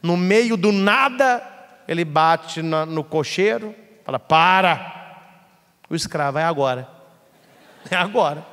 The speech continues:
Porque na época, quem era muito rico, comprava muitos escravos e falava que: "Vocês estão livres,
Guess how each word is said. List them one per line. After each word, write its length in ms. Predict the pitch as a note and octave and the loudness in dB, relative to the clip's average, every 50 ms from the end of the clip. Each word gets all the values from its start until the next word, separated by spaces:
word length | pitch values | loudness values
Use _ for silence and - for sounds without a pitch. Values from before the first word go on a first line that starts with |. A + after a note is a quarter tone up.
| - - - - _ - - - - - | -20 -20 -20 -20 _ -20 -20 -20 -20 -10
Porque 180 | _ - G3 G3 | _ 0 2 2
na 160 | F3+ E3 F3 | 4 4 6
época, 440 | A3+ C4 B3+ - - D#3 - D3+ C#3 | 6 4 4 2 -2 -4 -4 -4 -4
quem 120 | - - | -2 -2
era 100 | D3 C#3+ | -2 -2
muito 200 | C#3+ C3 A#2 D#3 | -2 -2 -4 -4
rico, 480 | C3 B2 G3 C4+ B3+ - - C#3+ B2+ A#2 - - - _ _ - - _ _ - | -2 0 0 -2 -2 -4 -8 -10 -10 -10 -12 -18 -20 _ _ -20 -20 _ _ -6
comprava 440 | D3+ D3+ D3 - D#3 D#3+ E3 D3+ | -4 -4 -2 -2 0 0 0 0
muitos 360 | D3 D3 F3 G3+ D#3+ - B2+ B2+ | 0 0 0 0 0 -4 -8 -8
escravos 720 | C3+ A#2+ - - E3 E3 G3 G#3+ G#3+ F3 C#3+ D3 B2+ D3 | -8 -8 -6 -2 0 2 2 2 2 0 -2 -6 -8 -6
e 20 | |
falava 240 | D#3 E3 E3+ F3 E3+ | -4 -4 -4 -2 -2
que: 60 | - | -2
"Vocês 260 | D#3+ D#3+ E3 C#3+ E3+ D#3+ | -2 -2 -2 -2 -4 -4
estão 240 | - - A3 G#3+ | -4 -2 -2 0
livres, 340 | F#3 F#3+ G3 F3 C#3 A#2+ A#2 | 0 0 -2 -2 -4 -8 -10